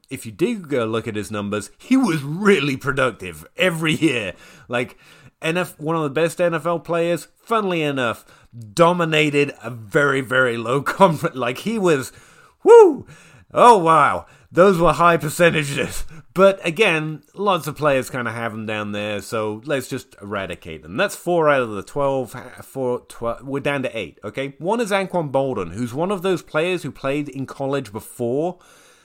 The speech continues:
two thousand and three, so, or before two thousand, one of his seasons comes before two thousand, so he's kind of a little out of our sample range, but he played one year, he played, like, twelve games one year, and then had a fifteen percent dominator at age nineteen,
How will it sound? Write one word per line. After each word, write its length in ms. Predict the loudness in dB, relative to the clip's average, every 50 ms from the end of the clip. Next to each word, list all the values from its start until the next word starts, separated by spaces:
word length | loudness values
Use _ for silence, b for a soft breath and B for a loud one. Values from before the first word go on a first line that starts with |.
| B B B B _ -8
two 140 | -6 -4
thousand 640 | -2 0 0 0 -2 -2 -4 -4 -4 -4 -2 -4 -4 -6
and 500 | -6 -6 -4 -4 -2 -2 -2 -2 -4 -6
three, 480 | -6 -4 -2 -2 -2 -2 -4 -8 -10 B B B B B B
so, 460 | B -4 -2 -2 0 0 -2 -4 -8 _ _ _ _ _ _ _ _ _ _ -16 -10
or 100 | -8 -6
before 340 | -6 -6 -4 -2 -2 -2 -2
two 140 | -2 -2 -4
thousand, 380 | -2 -2 -2 -2 -2 -4 -4 -4
one 140 | -4 -4
of 80 | -4 -4
his 140 | -6 -8 -8
seasons 460 | -6 -6 -6 -4 -4 -6 -10 -10 -8
comes 200 | -8 -8 -8 -8
before 300 | -10 -12 -10 -8 -8 -8
two 140 | -8 -10 -8
thousand, 380 | -6 -4 -4 -4 -4 -6 -8
so 120 | -8 -8 -8
he's 140 | -8 -8 -8
kind 320 | -8 -4 -4 -4 -4 -4
of 80 | -4 -4
a 20 |
little 320 | -2 -2 -2 -2 -2 -2
out 160 | -2 -2 -2 -2
of 140 | -4 -4
our 100 | -4 -6
sample 400 | -6 -6 -6 -6 -6 -6 -6 -6
range, 400 | -4 -4 -4 -4 -6 -8 -10 -10
but 400 | -6 -2 -2 0 -2 -2 -4 -10 B B B B B B
he 120 | B -14
played 340 | -10 -6 -4 -2 -2 -2 -2
one 300 | -2 -4 -2 -2 -2 -2
year, 380 | -2 -2 -2 -2 -4 -4 -6
he 180 | -8 -10 -14 -16
played, 320 | -14 -10 -8 -8 -8 -8
like, 260 | -10 -12 -12 -12 -12 -10
twelve 340 | -6 -4 -4 -2 -4 -4
games 300 | -4 -6 -4 -4 -6 -6
one 220 | -8 -8 -8 -8 -8
year, 240 | -6 -6 -6 -6 -6
and 220 | -6 -6 -6 -6
then 160 | -6 -6 -8 -8
had 180 | -8 -8 -8
a 40 | -10
fifteen 380 | -10 -10 -10 -8 -6 -6 -6 -6
percent 360 | -6 -8 -6 -4 -4 -4 -2
dominator 580 | -4 -4 -4 -4 -4 -4 -4 -4 -6 -6 -8 -8
at 160 | -10 -8 -6
age 280 | -4 -4 -4 -4 -6 -6
nineteen, 600 | -4 -4 -6 -6 -8 -10 -8 -8 -8 -8 -10